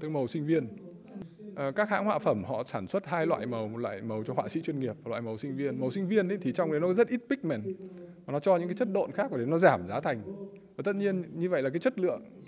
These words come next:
của sản phẩm nó, nó tồi đi. Và chẳng hạn như là trộn hai cái màu với nhau, đáng nhẽ nó được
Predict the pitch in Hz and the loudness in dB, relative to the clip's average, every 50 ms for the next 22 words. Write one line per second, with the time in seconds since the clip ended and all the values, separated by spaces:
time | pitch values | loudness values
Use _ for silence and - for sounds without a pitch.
0 | - - - - 123 110 104 95 92 90 92 98 98 101 110 110 117 127 - _ | -20 -16 -8 -6 -4 -4 -4 -4 -6 -6 -8 -8 -8 -10 -10 -12 -14 -18 -20 _
1 | _ _ _ - 123 104 90 - 117 90 87 104 135 151 151 151 160 139 143 131 | _ _ _ -12 -10 -8 -4 -4 -4 -4 -2 -6 -6 -6 -6 -8 -6 -2 0 0
2 | 120 117 131 143 139 131 131 120 - 107 107 110 110 - 98 92 120 143 120 - | 0 0 0 -2 -4 -4 -6 -4 -4 -4 -4 -4 -6 -8 -6 -6 -4 -6 -6 -8
3 | - - - - - - - - - - 156 156 156 151 139 127 123 123 120 113 | -10 -16 -18 -18 -18 -18 -18 -20 -14 -8 -6 -2 0 2 2 2 0 -2 -4 -6
4 | - - - - - - 180 175 - 165 202 180 185 202 196 170 151 139 147 160 | -8 -10 -10 -12 0 2 4 4 6 4 4 4 4 6 6 6 8 6 6 4
5 | 190 180 165 156 160 156 156 160 190 185 165 202 220 208 196 170 | 4 2 2 2 2 0 0 2 2 0 0 0 4 4 4 4